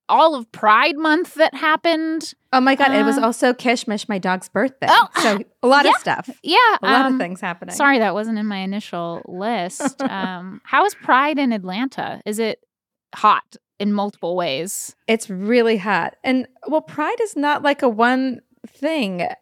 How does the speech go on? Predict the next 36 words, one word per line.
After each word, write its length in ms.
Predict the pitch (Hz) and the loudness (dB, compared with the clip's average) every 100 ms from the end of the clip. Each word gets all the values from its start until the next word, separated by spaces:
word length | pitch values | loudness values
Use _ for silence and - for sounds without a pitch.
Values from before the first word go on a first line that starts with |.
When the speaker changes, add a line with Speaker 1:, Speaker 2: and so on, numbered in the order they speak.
| _ - | _ -6
Speaker 2:
Isn't 280 | 247 392 466 | -4 -6 -6
it, 200 | 359 - | -10 -10
like, 300 | 247 254 - | -10 -10 -6
a 80 | 190 | -6
month-long 640 | 185 180 202 - 277 294 | -4 -6 -8 -10 -12 -12
thing? 320 | - 349 381 415 _ | -12 -14 -12 -18 _
Speaker 1:
Yeah. 500 | 247 240 247 196 180 - | 2 4 4 2 0 4
Well, 220 | 285 277 | 6 6
Speaker 2:
Yeah. 180 | 277 311 | 4 4
Speaker 1:
in 20 | |
L 60 | 311 | 4
A, 240 | 233 302 285 | 4 4 2
they 120 | 220 | 0
kind 220 | 247 247 | 0 0
of, 160 | 233 214 - - | 0 -2 -8 -6
they've 220 | 220 220 | -2 -2
expanded 760 | 208 - - 220 214 240 247 208 | -4 -8 -6 -4 0 2 2 0
the 80 | |
celebrations 680 | 196 214 196 190 226 240 208 | -2 -2 0 -2 -4 -2 -4
over 160 | 202 185 | -4 -6
the 80 | |
years. 160 | 185 196 | -6 -6
So 120 | 202 | -8
there's, 160 | 196 185 | -8 -8
like, 160 | 190 180 | -10 -10
a 80 | |
whole 240 | 180 226 214 | -8 -6 -8
calendar. 600 | - 202 208 220 202 185 | -6 -4 -2 -4 -4 -4
And, 120 | 185 | -6
like, 200 | 185 185 - _ - | -10 -12 -16 _ -10
I 80 | 220 | -4
guess 260 | 233 247 - | -2 -2 -2
West 240 | 220 - | -4 -4
Hollywood 760 | - 214 202 226 233 247 240 233 | -4 2 4 2 2 4 4 0
and, 380 | 202 196 185 - | -2 -4 -8 -10
like, 260 | 185 180 | -10 -10